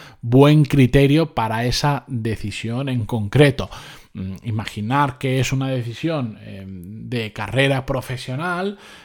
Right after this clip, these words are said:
pues igual no le voy a ir a preguntar o a pedir opinión a una persona que lleva treinta años trabajando en la misma empresa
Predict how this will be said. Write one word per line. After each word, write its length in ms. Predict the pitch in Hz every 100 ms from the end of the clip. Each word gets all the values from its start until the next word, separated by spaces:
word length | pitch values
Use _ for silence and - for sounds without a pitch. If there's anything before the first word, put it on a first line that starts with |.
| _
pues 260 | 113 95 -
igual 380 | 110 107 131 143
no 120 | 147
le 100 | 143
voy 180 | 143 139
a 100 | 139
ir 180 | 139 139
a 140 | 131
preguntar 500 | 139 131 127 151 151
o 80 | 123
a 80 | 110
pedir 260 | 104 117
opinión 580 | 131 135 143 151 156 175 - -
a 120 | - 117
una 260 | 131 131
persona 640 | 139 123 143 139 143 151 -
que 260 | 131 135
lleva 300 | 127 131 131
treinta 560 | 131 143 139 131 143 143
años 300 | 151 147 131
trabajando 720 | 123 123 - 147 147 151 147
en 80 | 117
la 100 | 107
misma 260 | 135 131
empresa 460 | 147 156 165 165 170